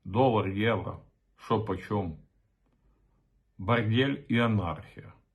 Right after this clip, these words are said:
Нам потрібен наш український Трамп. Люди,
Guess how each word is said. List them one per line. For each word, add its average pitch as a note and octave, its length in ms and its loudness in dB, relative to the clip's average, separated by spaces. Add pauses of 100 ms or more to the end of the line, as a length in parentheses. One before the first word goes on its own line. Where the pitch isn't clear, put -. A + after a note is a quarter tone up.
(120)
Нам A2+ 260 0
потрібен D#2+ 680 -10
наш F#2 420 -2 (520)
український E2 960 -10 (300)
Трамп. - 400 -10 (1080)
Люди, G#2+ 560 0